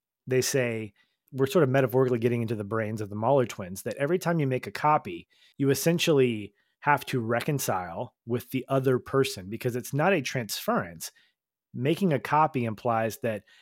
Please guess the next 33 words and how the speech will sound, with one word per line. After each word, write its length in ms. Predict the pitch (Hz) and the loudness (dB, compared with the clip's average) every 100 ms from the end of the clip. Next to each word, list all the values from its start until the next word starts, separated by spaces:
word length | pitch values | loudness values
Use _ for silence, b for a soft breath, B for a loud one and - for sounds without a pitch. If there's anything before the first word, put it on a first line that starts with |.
| b 127 | b -4
now 520 | 135 160 123 120 - b _ | 0 2 4 2 -2 b _
the 120 | 123 | -6
joke 440 | 110 101 117 135 135 | -4 0 2 2 2
that 120 | 120 | 0
we 140 | 127 | 0
hear 380 | 120 123 123 127 | 0 2 2 2
at 140 | 117 - | -2 -6
the 60 | |
beginning 340 | 110 107 123 120 | -6 -2 0 0
of 80 | 101 | -4
the 80 | |
season, 560 | - 151 160 123 113 104 B B B | -4 0 2 2 0 -4 B B B
"You're 340 | 123 185 175 | -4 0 0
the 120 | 135 110 | 0 -2
copy, 420 | 120 95 95 90 | -2 -4 -6 -6
no, 260 | 123 160 175 | 0 2 2
you're 380 | 160 240 247 196 | 4 8 8 8
the 140 | 123 | 4
clone." 680 | - 101 101 95 90 87 90 B B B B B B - | -2 0 0 0 -6 -10 -16 B B B B B B -6
Now 340 | 131 139 220 175 | 0 4 6 6
it's, 240 | 139 - | 4 -2
like, 200 | 135 - | -4 2
the 80 | 147 | 2
real 260 | 123 143 135 | 4 6 4
deal. 320 | 123 214 98 | 4 0 0
Like, 220 | 107 110 | -2 -2
it 120 | 131 | -4
really, 580 | 131 131 147 139 131 123 | 0 4 6 4 2 0
it's 180 | 135 - | -4 -2
more 480 | 131 143 139 131 123 | 0 4 4 4 2
serious 400 | - 170 202 104 | 0 2 2 0
that, 180 | - 107 107 | -6 -12 -6
yeah, 340 | 123 147 82 | -2 -2 -4